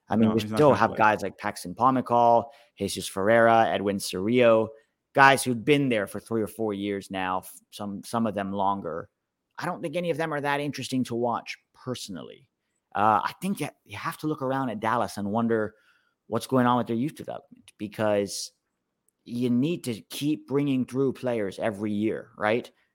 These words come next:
Speaker 1: It feels like they're starting to stagnate just a little bit, and I think that's worrying. Um, no real homegrown signed as far as I know. I know there is, uh, Smith, the defender, um, but he's not really a good prospect.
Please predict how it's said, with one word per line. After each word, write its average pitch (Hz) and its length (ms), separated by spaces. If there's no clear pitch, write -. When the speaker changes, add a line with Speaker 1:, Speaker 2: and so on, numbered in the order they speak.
Speaker 1:
It - 160
feels 165 380
like 139 180
they're 117 80
starting 123 340
to 107 100
stagnate 104 920
just 151 460
a 127 100
little 131 720
bit, 107 420
and 101 120
I 101 60
think 120 260
that's 110 240
worrying. 92 460
Um, 95 560
no 139 160
real 139 280
homegrown 123 460
signed 117 460
as 107 100
far 110 220
as 104 100
I 95 80
know. 113 540
I 98 60
know 113 240
there 110 220
is, 101 320
uh, 95 420
Smith, 120 480
the 113 100
defender, 131 680
um, 95 340
but 87 100
he's 113 220
not 107 200
really 117 280
a 107 40
good 117 280
prospect. 120 800